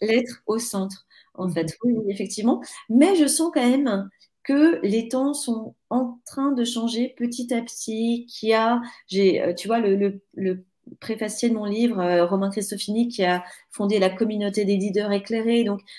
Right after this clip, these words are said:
Speaker 1: des gens qui sont en train de se dire, on veut, euh, manager différemment, on veut, euh, mettre, euh, au cœur des activités l'être aussi, en fait.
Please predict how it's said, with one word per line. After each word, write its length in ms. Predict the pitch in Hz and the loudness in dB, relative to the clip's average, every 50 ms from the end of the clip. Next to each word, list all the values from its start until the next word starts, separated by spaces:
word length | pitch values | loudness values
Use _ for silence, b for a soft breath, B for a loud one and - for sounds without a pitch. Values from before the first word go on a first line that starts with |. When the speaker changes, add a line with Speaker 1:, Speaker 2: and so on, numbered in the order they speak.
| B B B | B B B
Speaker 1:
des 120 | 220 240 240 | 6 8 8
gens 200 | 254 285 302 302 | 8 8 6 6
qui 140 | 302 247 | 4 2
sont 180 | 233 - - 247 | 0 0 2 4
en 100 | 240 240 | 4 4
train 280 | 240 - 254 254 262 262 | 4 2 0 0 0 0
de 140 | 226 208 | 0 0
se 120 | 202 196 196 | -2 -2 -4
dire, 280 | 208 226 247 269 294 294 B B B B B - | -2 0 2 2 0 0 B B B B B 0
on 140 | 226 233 220 | 2 2 2
veut, 520 | 202 - 240 269 277 285 285 294 294 294 - - - _ _ _ _ _ _ - 208 | 2 2 2 4 6 6 6 4 2 0 -2 -10 -20 _ _ _ _ _ _ 2 6
euh, 560 | 214 214 208 208 208 208 208 214 214 214 202 208 - - 214 214 196 - - | 6 8 8 8 8 6 4 4 2 0 -2 -2 -4 -4 -6 -6 -8 -8 -4
manager 420 | - 220 233 233 226 226 208 233 240 | 0 2 2 4 2 2 4 2 2
différemment, 760 | 240 233 - - 240 233 233 226 226 233 233 233 233 233 - - | 2 0 -2 -2 -2 0 0 2 2 2 2 0 0 -2 -2 -4
on 120 | 226 220 | -6 -6
veut, 480 | 208 208 214 233 240 240 240 247 240 240 B B B B B - 190 | -6 -6 0 4 6 8 8 6 6 0 B B B B B -2 0
euh, 140 | 196 185 | 2 2
mettre, 540 | 190 202 214 226 247 254 247 - - - - - - | 2 2 2 2 2 2 0 -2 -10 -10 -12 -6 -2
euh, 260 | 208 196 185 185 - - - | 0 2 2 2 0 0 -2
au 100 | 220 - | -4 -4
cœur 300 | - - 269 269 269 233 | 0 0 0 2 2 0
des 160 | 233 214 214 | 0 0 -2
activités 640 | 214 202 - - 190 202 214 202 - 233 226 214 208 | -4 -4 -4 -8 -8 -8 -6 -4 -2 -2 0 0 0
l'être 380 | 214 - 175 175 - - - - | 2 2 2 0 -2 -8 -14 -8
aussi, 420 | - 202 202 196 - - 220 226 208 | -6 -6 -4 -4 -4 -4 -4 -4 -4
en 100 | 185 170 | -4 -6
fait. 240 | - - 180 185 | -4 -6 -6 -6